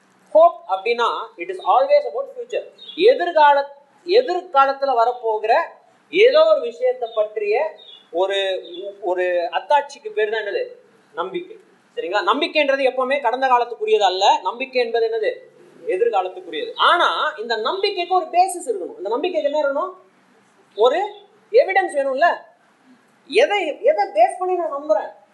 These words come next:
ஒரு லாஜிக்கல், ஒரு ரீசனிங் வேணும்ல. நான் ஒரு யோசிக்கக்கூடிய ஒரு விஷயம் வேணும்ல. நான் சும்மா கண்மூடித்தனமான விசுவாசத்தை கண்மூடித்தனமாக நம்ப சொல்லி கர்த்தர் எங்கேயுமே பைபிள்ல என்ன செய்யல? சொல்லவே இல்ல. ஒரு எவிடன்ஸ் பேஸ்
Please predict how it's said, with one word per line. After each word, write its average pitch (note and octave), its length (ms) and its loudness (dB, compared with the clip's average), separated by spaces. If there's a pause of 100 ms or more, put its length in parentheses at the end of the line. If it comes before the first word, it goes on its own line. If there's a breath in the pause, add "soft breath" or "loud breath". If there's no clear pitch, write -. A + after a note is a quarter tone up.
(200)
ஒரு A3 200 -2
லாஜிக்கல், E4 500 -2 (160)
ஒரு G#3+ 500 -2 (100)
ரீசனிங் C#4+ 440 -2
வேணும்ல. A#3 220 0
நான் B3+ 320 -2 (320)
ஒரு G#3 560 -2 (200)
யோசிக்கக்கூடிய C#4+ 840 0
ஒரு G#3+ 140 -4
விஷயம் C#4 300 -6
வேணும்ல. A#3 460 -4 (280)
நான் C#4 200 4
சும்மா F#4+ 320 0
கண்மூடித்தனமான E4 720 -2
விசுவாசத்தை D4 580 -4
கண்மூடித்தனமாக D#4 680 -2
நம்ப C#4 240 0
சொல்லி C#4 240 -8
கர்த்தர் C4 300 0
எங்கேயுமே C4 400 0
பைபிள்ல B3+ 220 -2
என்ன A3+ 220 -8
செய்யல? E3+ 220 -4 (380)
சொல்லவே C#4+ 360 0
இல்ல. - 300 -2 (260)
ஒரு G#3+ 180 2
எவிடன்ஸ் E4 400 -2
பேஸ் D4+ 180 4